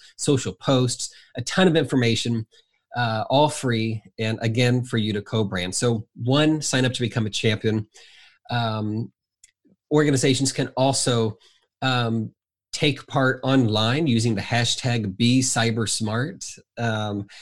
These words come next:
and so that connects you to the larger conversation online, but also just following, um, us on social media, at, usually our, our, our handles at Stay Safe Online,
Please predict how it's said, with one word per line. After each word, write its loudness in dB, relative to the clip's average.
and 2
so 0
that 0
connects 2
you 4
to 0
the 0
larger 2
conversation -4
online, -4
but 6
also 4
just -2
following, 2
um, -2
us 2
on 4
social 2
media, 0
at, -6
usually 2
our, 0
our, -4
our -4
handles 2
at -4
Stay 2
Safe 0
Online, -2